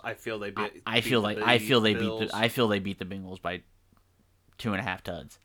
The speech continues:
Speaker 1: Well, and, and that's just purely on the defensive line throwing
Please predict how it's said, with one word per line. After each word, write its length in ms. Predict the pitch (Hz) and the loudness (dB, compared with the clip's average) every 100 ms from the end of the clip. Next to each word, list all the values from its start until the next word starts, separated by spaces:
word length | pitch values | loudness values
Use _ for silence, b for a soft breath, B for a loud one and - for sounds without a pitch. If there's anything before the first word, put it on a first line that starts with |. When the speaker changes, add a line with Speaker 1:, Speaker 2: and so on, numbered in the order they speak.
| _ _ | _ _
Speaker 1:
Well, 160 | 127 135 | -10 -6
and, 220 | 131 120 - - | -6 -8 -14 -8
and 280 | 117 113 104 _ _ | -6 -6 -14 _ _
that's 340 | 120 117 147 - | -2 -2 -2 -8
just 360 | 110 120 - | -4 -4 -6
purely 380 | - 104 107 107 | -10 -6 -6 -6
on 280 | 98 95 90 _ _ _ | -8 -10 -14 _ _ _
the 120 | - 101 | -10 -8
defensive 800 | 113 110 - 101 95 98 87 | -8 -10 -8 -10 -10 -14 -14
line 520 | 87 95 101 101 92 - b b b b b _ _ | -12 -8 -6 -8 -12 -18 b b b b b _ _
throwing 1080 | - - - 120 107 123 127 123 98 92 | -20 -20 -10 -8 -2 2 2 2 -2 -8